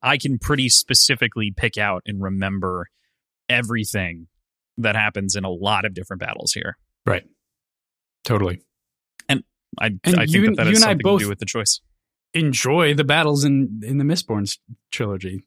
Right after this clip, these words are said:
Speaker 2: I, I think I like
Speaker 1: Yeah.
Speaker 2: it probably more than you do because of the technical, like, breakdown of it and the way that it's written. But I don't think you've ever s-, come out and said you dislike the
Speaker 1: No, I,
Speaker 2: Yeah.
Speaker 1: I have no problem. I,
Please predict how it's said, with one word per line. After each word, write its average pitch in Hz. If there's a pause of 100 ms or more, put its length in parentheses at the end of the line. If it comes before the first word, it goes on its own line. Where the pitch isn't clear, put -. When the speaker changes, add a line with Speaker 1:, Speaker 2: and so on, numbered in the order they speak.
(140)
Speaker 2:
I, 127
I 127
think 123
I 110
like 107
Speaker 1:
Yeah. 131
Speaker 2:
it -
probably 110
more 107
than 98
you 127
do 104
because 101
of 92
the 92
technical, 101
like, 95 (680)
breakdown 113
of 107
it 113
and 107
the 104
way 104
that 98
it's 90
written. 98 (600)
But 113 (840)
I 135
don't 117
think 113
you've 110
ever 101
s-, - (180)
come 120
out 104
and 101
said 98
you 98 (120)
dislike 120
the 104 (960)
Speaker 1:
No, 196
I, 175
Speaker 2:
Yeah. 156
Speaker 1:
I 175
have 135
no 127
problem. 135
I, 131